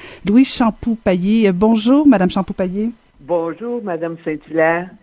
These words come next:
Speaker 1: Très contente de vous parler. Et, et alors là, la question que tout le monde, euh, s-, se pose, expliquez-nous pourquoi les pays dirigés par des femmes, euh, a-,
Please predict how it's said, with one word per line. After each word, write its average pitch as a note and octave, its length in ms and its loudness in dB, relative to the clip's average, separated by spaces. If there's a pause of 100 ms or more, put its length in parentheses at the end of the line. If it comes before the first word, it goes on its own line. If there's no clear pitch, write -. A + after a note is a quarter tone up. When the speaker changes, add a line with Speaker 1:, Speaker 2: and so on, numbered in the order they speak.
Speaker 1:
Très D4 160 -6
contente D#4+ 400 -2
de A#3 80 2
vous G#3 220 -4
parler. A#3+ 400 0
Et, A#3+ 540 -4
et A3 60 -8 (320)
alors C4 300 2
là, C4 240 4
la A#3 140 0
question D4+ 420 2
que C#4+ 140 0
tout C4 240 0
le B3 40 6
monde, B3+ 480 4
euh, F#3+ 280 0
s-, G3 200 -8
se - 360 -4
pose, A#3+ 840 2 (260)
expliquez-nous C4 880 2
pourquoi C4+ 520 0
les G3 140 -4
pays A3 340 -4
dirigés G3+ 520 -4
par F3+ 280 -6
des F3 120 -4
femmes, A3 440 0
euh, F3+ 120 -4 (300)
a-, - 140 -4